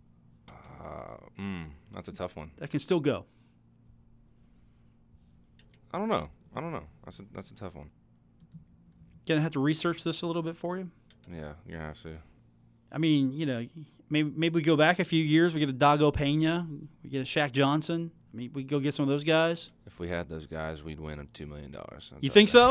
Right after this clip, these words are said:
Speaker 2: so?
Speaker 1: Yes.
Speaker 2: Don't tell Shaq Johnson that, man.
Speaker 1: <laughs> If we can give him to keep, if we can get him to play, yeah,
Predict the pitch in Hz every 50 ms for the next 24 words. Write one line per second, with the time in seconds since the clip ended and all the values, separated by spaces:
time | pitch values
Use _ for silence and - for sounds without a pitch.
0 | 269 - - - _ _ _ _ _ _ _ _ _ - - - - 87 80 71
1 | - - - 196 233 - 269 233 180 - 190 170 143 120 113 127 117 110 - -
2 | 104 101 101 104 110 107 113 123 147 180 196 190 - - - - - - 98 -
3 | - - 101 - - 95 90 95 90 98 92 87 85 82 - - - - 82 -
4 | - - 104 104 107 101 101 95 90 85 78 - 92 95 87 80 82 87 87 73